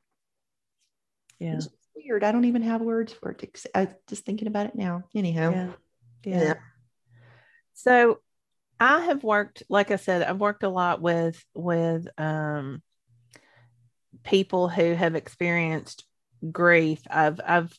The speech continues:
Speaker 1: coached some clients who have lost, um, family members, who've lost children, who've lost parents. Um,
Speaker 2: Mm-hmm.
Speaker 1: and I've worked with some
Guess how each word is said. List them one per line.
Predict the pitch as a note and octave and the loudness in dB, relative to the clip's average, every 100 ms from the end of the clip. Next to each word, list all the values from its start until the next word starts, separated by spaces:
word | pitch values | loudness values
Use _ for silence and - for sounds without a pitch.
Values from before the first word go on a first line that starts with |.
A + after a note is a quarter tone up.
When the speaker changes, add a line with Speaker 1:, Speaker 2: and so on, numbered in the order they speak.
| - | -10
Speaker 1:
coached | - E3+ D#3 - - - | 0 0 0 -6 -20 -20
some | - F3 E3 | -8 -4 -4
clients | - E3 D#3+ D#3+ - - | 0 0 2 -2 -8 -6
who | F3 | -4
have | E3+ E3+ | -4 -6
lost, | D#3 D#3 D#3 E3 - - - _ _ _ _ _ - | 0 2 4 2 -2 -20 -20 _ _ _ _ _ -2
um, | E3+ D#3+ D#3 D3+ D3+ - | 0 2 0 -2 -4 -6
family | - E3+ F3 E3 | 0 0 2 0
members, | E3 E3 E3 E3 | -2 -2 -2 -4
who've | D#3 | -4
lost | D3 C#3 - | -2 -4 -6
children, | - E3 D#3+ D#3+ D#3+ D#3+ | -6 -4 -2 -2 -4 -6
who've | D3+ D3+ | -8 -6
lost | C#3+ C#3 - | -6 -6 -10
parents. | - D#3+ D#3 D#3 - _ - _ F#3+ - _ - | -12 -8 -6 -6 -8 _ -20 _ -20 -20 _ 2
Um, | E3+ E3 D#3+ | 4 4 2
Speaker 2:
Mm-hmm. | - | -4
Speaker 1:
and | F3 F3+ F3 E3+ - _ _ _ | 0 2 2 -2 -6 _ _ _
I've | E3 F3 | -2 0
worked | F3+ F3+ - | 2 2 0
with | F#3+ | -6
some | - E3 | -4 -8